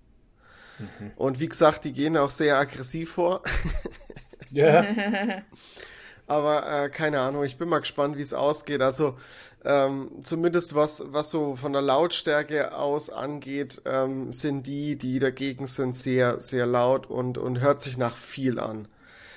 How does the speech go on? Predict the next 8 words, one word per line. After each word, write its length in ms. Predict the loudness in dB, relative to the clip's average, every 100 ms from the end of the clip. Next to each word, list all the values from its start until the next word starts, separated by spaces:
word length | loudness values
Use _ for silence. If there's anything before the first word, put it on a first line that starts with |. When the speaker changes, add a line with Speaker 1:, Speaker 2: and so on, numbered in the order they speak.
| -10 2
Speaker 1:
Okay. 280 | 4 4
Speaker 2:
Ähm, 200 | 0 -4 -12 _ _ -12
ja. 200 | -10 -10 -12 -6
Ich 160 | -2
fänd's 260 | 4 4 2
persönlich 520 | 0 2 2 0 0
sehr 160 | 2 2
schade. 500 | 4 4 4 2